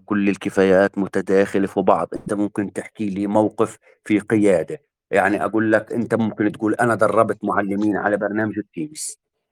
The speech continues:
أنت عندك أخذت القرار وأنت اللي اكتشفت إنه الأساس ضعاف،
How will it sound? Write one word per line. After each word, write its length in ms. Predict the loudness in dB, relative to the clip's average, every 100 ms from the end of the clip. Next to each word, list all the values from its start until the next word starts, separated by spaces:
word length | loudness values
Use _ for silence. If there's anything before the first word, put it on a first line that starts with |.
| 2
أنت 280 | 2 4 2
عندك 440 | 2 2 0 -2
أخذت 340 | -2 -4 -2 -2
القرار 480 | 0 2 4 2 -2 _ _ _
وأنت 280 | 0 2 2
اللي 160 | 0 0
اكتشفت 460 | -2 -4 -4 -4
إنه 160 | 0 0
الأساس 420 | 0 0 0 2
ضعاف، 380 | 2 2 2